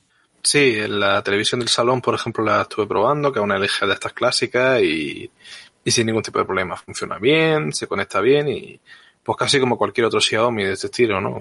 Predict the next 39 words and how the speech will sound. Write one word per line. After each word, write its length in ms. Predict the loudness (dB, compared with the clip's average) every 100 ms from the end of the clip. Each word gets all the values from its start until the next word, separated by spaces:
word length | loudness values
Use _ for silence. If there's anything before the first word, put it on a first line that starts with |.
| -10
Eh, 180 | -14 -18 _ -20 _ -12
que 360 | -2 0 0 -2
en 140 | -2 -2
ese 140 | -2
sentido, 720 | 0 -2 0 4 6 6 4
pues, 200 | 2 0
no 80 | 2
ha 20 |
habido 200 | 2 2 0
ni 140 | -2
gran 200 | 0 2
avance 360 | 4 2 0 -4
ni 100 | -4
gran 140 | -2
retroceso. 520 | -4 -4 -2 -2 -2 -6 _ -20 -20 -20 _
La 100 | -4
aplicación 680 | -4 -2 -2 0 2 2 0
de 100 | -2
Mi 140 | -2
Remote, 480 | -2 0 2 0 0
pues, 200 | -6 -8
funciona 380 | -8 -10 -6 -2
bien 280 | 2 0 0 _ -20 -20 -18
y, 520 | -14 -14 -14 -18 -20 _ _ _ -2
y 120 | 0
no, 180 | 2 0
no 260 | 0 0
hay 80 | 0
mucho 320 | -2 -4 -4
más 100 | -4
que 100 | -4
comentar 300 | -4 -2 -2
en 40 | -2
ese 160 | -4
sentido, 360 | -6 0 2 2
vaya. 220 | 2 -2 -8 _ _
Sí, 480 | -4 0 0 0 0
de 120 | 2 2
hecho, 460 | 4 6 6 4